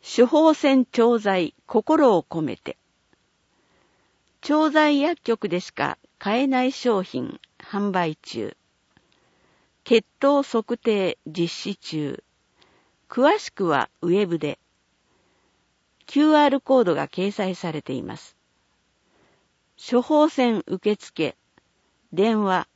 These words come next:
九六一零五零。ファックス、九六一一五零。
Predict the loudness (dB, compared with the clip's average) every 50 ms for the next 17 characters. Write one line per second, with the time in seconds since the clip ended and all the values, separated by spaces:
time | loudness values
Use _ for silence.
0 | _ _ _ _ _ _ -10 -2 0 2 2 4 6 4 4 2 2 -4 -6 -6
1 | -6 -10 _ _ -8 -8 -6 -4 -2 0 2 4 4 4 2 2 0 0 0 2
2 | 2 2 0 0 -2 -2 -4 -6 -10 -14 _ _ _ _ _ _ _ _ _ _
3 | _ _ _ _ _ _ -4 -4 -4 -4 _ _ -8 -8 -8 -8 -8 -14 -14 -14
4 | _ _ _ _ _ _ _ _ _ _ _ _ _ -10 -4 0 2 4 4 6
5 | 6 4 4 2 _ -6 -8 -6 -8 -10 _ _ _ -10 -10 -10 -6 -2 0 2
6 | 2 2 0 -2 -10 -8 -2 0 2 2 2 2 0 0 -2 -6 -6 -8